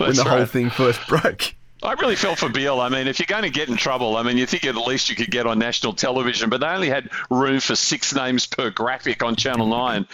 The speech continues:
Speaker 2: And Beale, who only got one game and two grand, didn't make the cut.
Speaker 1: Paul Vaughan himself has, uh, he's got an eight-week suspension now. That's from the N R L.
Speaker 2: Yes,
Speaker 1: So they all
Speaker 2: Dennis.
Speaker 1: got a thousand dollar fine from the cops.
Speaker 2: Yes.
Speaker 1: So he's got an eight-week suspension. Um, and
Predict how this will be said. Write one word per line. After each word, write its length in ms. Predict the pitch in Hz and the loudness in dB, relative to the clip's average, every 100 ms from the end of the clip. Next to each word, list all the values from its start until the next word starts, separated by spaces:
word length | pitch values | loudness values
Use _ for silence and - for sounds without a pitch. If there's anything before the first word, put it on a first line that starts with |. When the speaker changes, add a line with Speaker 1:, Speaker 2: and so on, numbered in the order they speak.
| - - | -6 -4
Speaker 2:
And 160 | 135 120 | -4 -2
Beale, 240 | 156 151 | 0 0
who 100 | 131 | 0
only 180 | 123 120 | 0 0
got 160 | 117 120 | 0 0
one 160 | 123 | 0
game 240 | 113 117 113 | 0 0 -2
and 100 | 107 | 0
two 160 | 139 110 | 0 0
grand, 400 | 110 120 110 98 | 0 0 0 0
didn't 240 | 120 113 | 0 0
make 180 | 110 117 | 0 -2
the 80 | 107 | -4
cut. 320 | - 135 - - | -4 -4 -6 -6
Speaker 1:
Paul 200 | - 277 233 | 2 2 6
Vaughan 180 | 226 | 6
himself 640 | 202 147 - 151 95 - - - - | 4 4 4 2 2 -4 -6 -8 -4
has, 300 | 147 127 113 | 0 2 2
uh, 200 | 127 110 | 2 4
he's 160 | 127 120 | 2 0
got 240 | 147 131 - | 0 -2 -2
an 160 | 135 - | -4 -2
eight-week 400 | 160 185 143 135 | -2 0 0 0
suspension 540 | - 123 - 117 - 110 | 0 -2 0 0 0 2
now. 100 | 120 | 2
That's 180 | 160 - | 2 0
from 140 | 147 | 0
the 80 | 123 | 2
N 100 | 147 | 2
R 180 | 131 113 | 4 4
L. 200 | 135 269 - - - - | 4 2 -2 -20 -20 -6
Speaker 2:
Yes, 120 | 117 | 2
Speaker 1:
So 80 | 175 | 4
they 80 | 202 | 6
all 140 | 294 | 6
Speaker 2:
Dennis. 180 | 254 202 | 4 4
Speaker 1:
got 60 | 185 | 4
a 20 | |
thousand 120 | 165 | 4
dollar 140 | 151 135 | 4 2
fine 220 | 139 120 | 2 0
from 100 | 120 | 0
the 80 | 107 | -2
cops. 360 | - 80 - - - - | 0 -2 -2 -8 -10 -6
Speaker 2:
Yes. 140 | - 123 | -2 0
Speaker 1:
So 40 | |
he's 60 | 170 | 2
got 140 | 226 | 2
an 60 | 233 | 4
eight-week 300 | 220 180 202 | 2 2 0
suspension. 500 | - 160 156 139 104 - - - - | 0 0 0 0 -2 -4 -10 -8 0
Um, 280 | 190 190 190 - - - - - - 190 | 2 2 -2 -8 -18 -18 -18 -16 -6 0
and 280 | 214 208 | 0 0